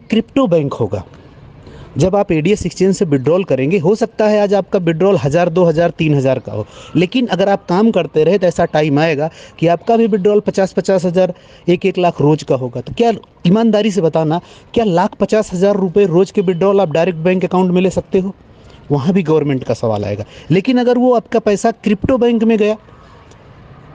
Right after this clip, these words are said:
तो कोई पूछने वाला नहीं है। अब क्रिप्टो से, क्रिप्टो बैंक से आपको दस रुपये की ज़रूरत है, वही उतना बैंक में ले जाइए।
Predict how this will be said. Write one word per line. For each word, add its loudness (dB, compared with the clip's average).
तो -2
कोई 0
पूछने 0
वाला 0
नहीं 0
है। -6
अब 0
क्रिप्टो -2
से, 0
क्रिप्टो -2
बैंक 0
से 0
आपको -2
दस -2
रुपये 2
की -2
ज़रूरत 2
है, 2
वही 2
उतना 2
बैंक -2
में 2
ले 0
जाइए। -2